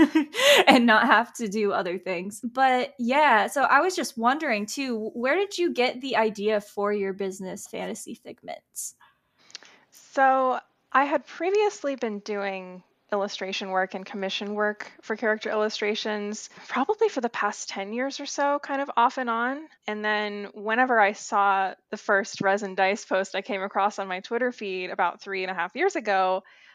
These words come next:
Speaker 2: I was like, "Oh, that's cool." Like, I was just starting to get into playing Dungeons and Dragons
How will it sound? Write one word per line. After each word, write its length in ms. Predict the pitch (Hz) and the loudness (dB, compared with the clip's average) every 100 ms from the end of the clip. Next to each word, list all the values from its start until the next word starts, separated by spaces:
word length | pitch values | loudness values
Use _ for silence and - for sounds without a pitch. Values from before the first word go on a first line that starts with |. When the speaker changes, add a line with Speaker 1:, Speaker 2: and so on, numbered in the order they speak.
| _ - | _ 2
Speaker 2:
I 120 | 208 | 2
was 160 | 208 196 | 2 -2
like, 240 | 190 185 | -6 -4
"Oh, 160 | 277 440 | -2 0
that's 260 | 214 330 - | 2 0 -2
cool." 300 | - 190 196 | -6 -2 0
Like, 140 | 208 | 2
I 60 | 214 | 2
was 140 | 226 | 0
just 160 | 277 - | -4 0
starting 320 | 254 226 220 | 0 0 -2
to 120 | 220 | -8
get 320 | 196 202 185 - - | -2 0 0 -4 -10
into 580 | 202 208 - 190 175 | -10 -10 -8 -8 -8
playing 320 | 180 190 180 180 | -8 -8 -8 -8
Dungeons 320 | 185 185 190 | -10 -10 -14
and 120 | 185 | -6
Dragons 640 | 190 190 185 175 190 - | 0 2 0 -6 -10 -14